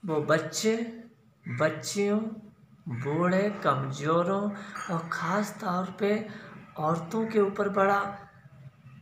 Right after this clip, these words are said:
आताताइयों के द्वारा यौन शोषण होता था। बड़ा sexy माहौल था उस समय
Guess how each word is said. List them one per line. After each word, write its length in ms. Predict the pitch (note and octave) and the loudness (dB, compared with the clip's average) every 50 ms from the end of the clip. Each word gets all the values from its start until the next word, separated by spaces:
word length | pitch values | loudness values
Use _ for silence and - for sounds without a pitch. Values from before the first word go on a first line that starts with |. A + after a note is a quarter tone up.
| - - - | -10 -6 -2
आताताइयों 920 | F3+ E3+ F3 F3 - G#3 F#3+ F#3 F#3+ F#3+ - - F3+ D3 D#3 E3+ F#3 G3 G3+ | -2 -2 -2 0 2 4 4 4 4 2 0 2 2 4 4 2 2 0 0
के 200 | G3+ - G#3 G3 | 0 2 0 2
द्वारा 680 | F3+ F#3 F3 E3+ F3 F3 F3+ F3+ F#3 F3+ - - - - _ _ _ _ _ _ _ - A#3 G3 - _ _ _ _ _ _ - | 2 2 2 4 4 4 2 0 -2 -6 -10 -14 -18 -20 _ _ _ _ _ _ _ -16 -16 -16 -16 _ _ _ _ _ _ -8
यौन 360 | D3+ D#3 D#3+ E3 F3+ F3 F3 | -4 -2 -2 -2 -2 -2 -2
शोषण 580 | E3+ - - - D#3 D3 C3+ C3 - F3+ F3+ E3 | -4 -6 -8 -6 -4 -4 -4 -2 0 0 0 0
होता 380 | C#3 B2+ - - - - - | 0 -2 -4 -6 -8 -10 -12
था। 360 | - - - - - - - - _ _ _ - - - - - _ _ _ _ _ _ _ _ - - | -12 -14 -16 -18 -18 -18 -20 -20 _ _ _ -20 -20 -20 -20 -20 _ _ _ _ _ _ _ _ -8 -4
बड़ा 240 | E3+ F#3+ G#3 G#3+ G#3 | -2 0 0 0 0
sexy 680 | - - - - G3+ F#3 F#3 - - - - A3+ G#3 | -2 -4 -4 -2 -2 -2 -2 -4 -6 -4 -2 -2 0
माहौल 480 | F#3+ F3+ D#3+ D3 C#3 C#3+ D#3+ F#3+ A3 A3+ | 0 0 2 2 2 0 0 -2 -4 -6
था 260 | - - D#3 E3 F#3 | -6 -6 -4 -2 -2
उस 300 | G#3 A3+ A3 - - - | -2 -4 -6 -8 -6 -4
समय 460 | F#3+ F3+ E3+ F3 E3+ E3+ - - - | -4 -2 0 0 -2 -2 -4 -6 -6